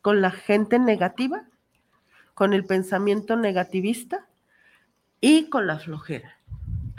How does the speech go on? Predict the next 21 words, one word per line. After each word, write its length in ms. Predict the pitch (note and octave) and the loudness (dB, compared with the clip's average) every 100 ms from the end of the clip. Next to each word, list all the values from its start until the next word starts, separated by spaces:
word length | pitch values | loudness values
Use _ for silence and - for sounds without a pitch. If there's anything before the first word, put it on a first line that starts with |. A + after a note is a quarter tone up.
| - - - - - | -20 -20 -20 -20 -12
Para 220 | - G#3 G3+ | 0 2 2
cerrar, 400 | G#3 F3+ D#3+ D3 - - - - _ _ _ _ _ _ _ _ _ _ | -2 -2 -4 -6 -14 -20 -20 -20 _ _ _ _ _ _ _ _ _ _
<laughs> 1700 | - - _ - - - - _ _ _ _ A#3+ - D#4 D#4 - - - | -10 -10 _ -16 -16 -18 -20 _ _ _ _ -10 -6 -6 -6 -12 -14 -2
la 160 | G3+ | 0
frase 340 | G3+ G3 G3+ G#3 | 2 0 0 -6
que 80 | |
les 160 | G3 F3 | -6 -4
decía 280 | E3+ E3 E3+ | -8 -4 -2
de 80 | F#3 | -2
Francisco 680 | F#3 E3+ E3 E3+ - F#3+ F#3 | -4 -8 -8 -14 -12 -14 -8
Calata. 420 | D3+ C3 A2+ - - _ _ _ _ _ _ _ _ _ _ _ | -8 -8 -10 -20 -20 _ _ _ _ _ _ _ _ _ _ _
¿Quieres 280 | - B3 C#4+ | 2 4 4
vivir 280 | C#4 A#3+ A#3+ | 0 0 0
ansioso? 640 | A#3+ B3+ A#3 G#3 C4+ E4 - - _ _ _ _ | 0 -2 -6 -6 -10 -12 -16 -20 _ _ _ _
Vive 300 | F3+ E3+ E3 | 0 0 0
en 100 | E3+ | -2
el 140 | E3+ | -6
futuro. 500 | E3+ G#3 B3 A3 G3+ _ _ - - _ _ _ _ - | -6 -8 -6 -6 -8 _ _ -16 -16 _ _ _ _ -10
¿Quieres 260 | - G#3 A3 | 2 4 4
vivir 340 | A#3 G#3 G3+ - | 0 -4 -6 -4
triste? 600 | A3+ A#3+ - D4+ E4 | -4 -4 -6 -8 -8